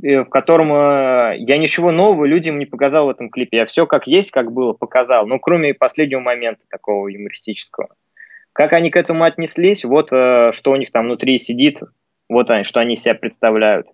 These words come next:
Говорит, что там я какой-то там сатанист, э, я неадекватный, там крутить у виска. А, ну, ребят, мы в двадцать первом веке живем, а, в чем проблема? Это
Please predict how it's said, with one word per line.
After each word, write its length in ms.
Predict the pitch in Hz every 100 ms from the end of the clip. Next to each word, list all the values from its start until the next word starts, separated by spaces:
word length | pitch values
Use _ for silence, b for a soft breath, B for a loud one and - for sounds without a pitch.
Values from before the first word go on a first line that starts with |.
| b -
Говорит, 280 | 120 139 131
что 140 | 131
там 160 | 127 120
я 100 | 127
какой-то 240 | - 113 _
там 140 | 113
сатанист, 640 | 110 127 139 131 156 180 -
э, 220 | 110 107
я 120 | 110 113
неадекватный, 680 | 113 107 110 131 160 160 113
там 180 | 107
крутить 320 | 98 107 113 107
у 60 |
виска. 560 | 104 110 - 139 147 139 _ _ _ _ _ _ _ -
А, 540 | 113 117 113 107 104
ну, 240 | 104 127 123
ребят, 340 | 135 143 -
мы 120 | 123
в 20 |
двадцать 280 | 120 127 -
первом 200 | 135 131
веке 260 | 123 143 127
живем, 400 | 110 120 131 113
а, 640 | 110 113 113 110 104 98 - - - 50 - - - _
в 100 | -
чем 200 | 139 131
проблема? 540 | 120 110 120 113 98 -
Это 380 | 107 127 123